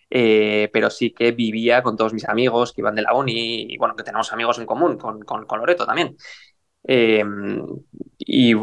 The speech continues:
y diez años más tarde, pues ha habido algunos que han vuelto, ha habido otros que han tenido que decidir entre volver y sacrificar cierta carrera profesional o quedarse allí, queriendo estar aquí. Mm, bueno, eh,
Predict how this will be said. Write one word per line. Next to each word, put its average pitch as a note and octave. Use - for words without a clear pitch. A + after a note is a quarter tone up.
y -
diez C#3
años C#3
más C3
tarde, C#3
pues A#2
ha A#2+
habido B2+
algunos B2+
que -
han A#2+
vuelto, C#3+
ha B2+
habido A#2+
otros A#2+
que -
han A#2
tenido A#2+
que -
decidir B2
entre A2+
volver A2+
y A#2+
sacrificar A#2+
cierta A#2
carrera A#2
profesional A#2+
o A2+
quedarse A2+
allí, C#3+
queriendo A#2+
estar G#2+
aquí. C3+
Mm, D#2+
bueno, A#2
eh, -